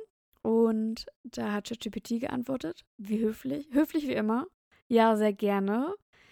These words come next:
Lass uns gemeinsam herausfinden und ich stelle dir ein paar gezielte Fragen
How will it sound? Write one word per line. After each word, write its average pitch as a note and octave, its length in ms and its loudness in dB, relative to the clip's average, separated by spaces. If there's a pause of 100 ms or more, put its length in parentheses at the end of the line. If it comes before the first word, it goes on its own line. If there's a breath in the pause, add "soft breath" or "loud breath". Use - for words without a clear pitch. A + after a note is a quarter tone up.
(240 soft breath)
Lass C4 160 2
uns F4 160 -4
gemeinsam B3+ 400 4
herausfinden B3+ 960 0 (180)
und B3 320 4
ich A#3+ 120 -2
stelle B3 260 2
dir A#3 140 4
ein A3+ 120 0
paar A3+ 220 -2
gezielte C#4 560 0
Fragen G3+ 800 -4